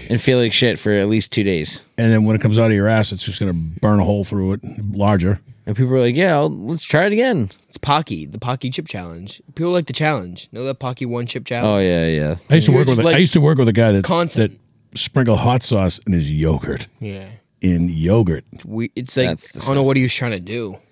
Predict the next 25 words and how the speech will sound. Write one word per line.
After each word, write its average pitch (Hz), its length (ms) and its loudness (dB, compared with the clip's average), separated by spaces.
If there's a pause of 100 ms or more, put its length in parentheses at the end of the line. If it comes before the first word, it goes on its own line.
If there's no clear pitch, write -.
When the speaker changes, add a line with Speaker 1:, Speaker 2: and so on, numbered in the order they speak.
(140)
Speaker 3:
Like, 98 200 -16
what 110 140 -12
are 123 40 -8
you 113 80 -8
doing? 107 280 -6
Speaker 1:
You 123 60 2
don't 156 140 4
need 135 160 4
hot 110 160 4
Speaker 3:
You're 110 60 -6
Speaker 1:
sauce 104 160 2
Speaker 3:
weird. 123 100 -2
Speaker 1:
that 90 160 -2
bad. 80 260 -2
Speaker 3:
You're 123 80 -6
a - 20 -4
weird 135 280 2
person. 127 320 -2
Yeah, 120 60 2
Speaker 1:
You're - 80 -2
trying 170 180 4
to 156 60 0
Speaker 2:
Yeah. 151 40 0
Speaker 1:
make 135 140 0
a, 113 80 -6